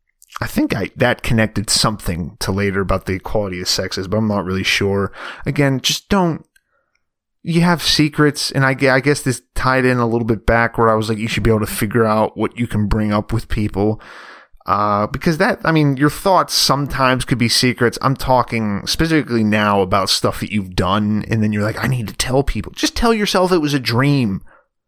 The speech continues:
Just, just do what every single other person in history has ever done, where you just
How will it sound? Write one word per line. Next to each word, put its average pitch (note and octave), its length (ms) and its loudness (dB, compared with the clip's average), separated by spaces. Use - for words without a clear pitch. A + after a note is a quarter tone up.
Just, - 300 -4
just - 340 0
do G3 160 4
what E3 300 2
every D#3 260 2
single D#3 360 4
other D3+ 160 4
person C#3+ 420 4
in B2 80 4
history C#3 360 2
has A#2 120 2
ever B2+ 140 4
done, A#2 580 2
where B2+ 160 2
you A#2 200 -8
just C3+ 360 -2